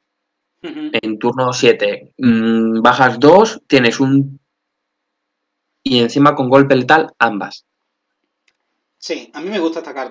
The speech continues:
Speaker 2: Me parece muy interesante.
Speaker 1: Y el coste tres es la que le hace jugable. Al tener ese
Speaker 2: Hombre,
Speaker 1: coste
Speaker 2: el
Speaker 1: tres,
Speaker 2: asalto,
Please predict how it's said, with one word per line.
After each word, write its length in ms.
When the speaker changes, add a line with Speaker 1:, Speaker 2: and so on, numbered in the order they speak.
Speaker 2:
Me 40
parece 240
muy 100
interesante. 520
Speaker 1:
Y 80
el 120
coste 240
tres 160
es 60
la 100
que 60
le 80
hace 880
jugable. 480
Al 120
tener 180
ese 120
Speaker 2:
Hombre, 160
Speaker 1:
coste 160
Speaker 2:
el 60
Speaker 1:
tres, 100
Speaker 2:
asalto, 380